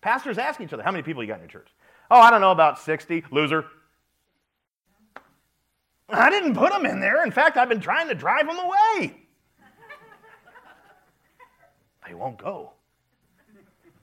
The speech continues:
If, if we're gonna talk about ministry success, Jesus preaching hardcore, best gospel messages, Sermon on the Mount,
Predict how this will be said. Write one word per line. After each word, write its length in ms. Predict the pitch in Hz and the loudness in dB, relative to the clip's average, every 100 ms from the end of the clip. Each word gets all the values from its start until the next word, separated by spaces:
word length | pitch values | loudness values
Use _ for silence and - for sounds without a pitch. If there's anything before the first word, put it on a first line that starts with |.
| _ _ _ _ _ _ _ _ _ _ _ _ _ _ _ _ _ _ _ _ _ _ _ _ _ 494 _ _ _ _ _ _ _ _ | _ _ _ _ _ _ _ _ _ _ _ _ _ _ _ _ _ _ _ _ _ _ _ _ _ _ _ _ _ _ _ _ _ _
If, 140 | - 151 | -8 -4
if 120 | 185 | -4
we're 140 | 156 240 | 0 2
gonna 140 | 285 | 2
talk 200 | 180 175 | 2 0
about 240 | 151 139 131 | 2 -4 -4
ministry 380 | 175 175 143 | -10 -10 -12
success, 680 | 131 113 - 196 185 135 - 110 | -14 -18 -12 -8 -6 -8 -14 -16
Jesus 360 | 165 160 143 | -14 -14 -18
preaching 480 | _ 190 190 151 123 | _ -8 -8 -12 -16
hardcore, 840 | - 170 170 127 - 185 165 127 | -6 -2 -2 -6 -8 -2 -2 -2
best 360 | 139 170 - 123 | -2 -2 -4 -12
gospel 460 | 147 170 - 147 139 | -6 -6 -6 -10 -10
messages, 500 | 135 175 151 127 131 | -6 -8 -8 -14 -10
Sermon 260 | 185 185 | -8 -6
on 80 | 170 | -6
the 80 | 147 | -8
Mount, 200 | 175 | -12